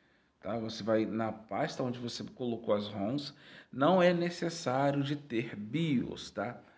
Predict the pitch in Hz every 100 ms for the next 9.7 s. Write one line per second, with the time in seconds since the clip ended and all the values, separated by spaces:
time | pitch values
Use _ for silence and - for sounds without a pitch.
0 | - _ _ - 120 147 123 92 92 107
1 | 117 127 131 127 139 110 117 131 131 139
2 | 127 110 127 135 - 139 143 143 107 95
3 | - 113 139 143 - 90 90 120 120 139
4 | 151 127 107 - - - _ _ _ _
5 | _ - - - 104 107 104 104 117 113
6 | - 123 127 120 117 110 117 113 101 101
7 | 78 - - - 82 123 123 - _ -
8 | - _ _ 87 104 - 95 117 139 -
9 | 117 131 131 117 123 101 -